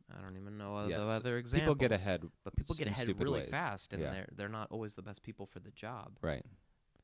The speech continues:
Speaker 1: But when you read the, the title of it, The Law of Significance and Inspiration,
Speaker 2: Yeah.
Speaker 1: if you think about rewards in the sense of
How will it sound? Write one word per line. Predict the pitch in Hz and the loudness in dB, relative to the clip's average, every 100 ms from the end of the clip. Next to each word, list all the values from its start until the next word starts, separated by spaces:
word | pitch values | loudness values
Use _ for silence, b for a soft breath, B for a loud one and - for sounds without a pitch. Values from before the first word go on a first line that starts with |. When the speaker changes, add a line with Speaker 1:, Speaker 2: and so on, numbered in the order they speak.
| _ _ | _ _
Speaker 1:
But | 113 110 101 - - - - - - | -2 0 -2 -8 -14 -14 -14 -16 -16
when | - 98 | -12 -10
you | 95 | -8
read | 92 90 | -8 -10
the, | - - - - | -14 -16 -16 -18
the | - | -20
title | - 160 127 - | -10 -8 -8 -10
of | - | -12
it, | - - | -14 -12
The | - | -6
Law | 95 101 101 104 | -2 0 0 0
of | - 98 | -2 -4
Significance | - 92 95 95 - 95 95 98 | -4 -4 -4 -6 -8 -10 -8 -8
and | 95 | -8
Inspiration, | 92 95 - 92 92 92 - - - | -8 -6 -6 -4 -4 -4 -8 -12 -14
Speaker 2:
Yeah. | - - - - _ | -12 -14 -16 -20 _
Speaker 1:
if | - 113 | -12 -8
you | 110 | -6
think | 143 135 | -4 -4
about | 104 95 95 92 | -2 -4 -4 -4
rewards | 104 98 107 104 98 | -4 0 -2 -2 -4
in | |
the | 92 | -6
sense | - 92 - | -6 -6 -6
of | 90 92 95 | -6 -6 -12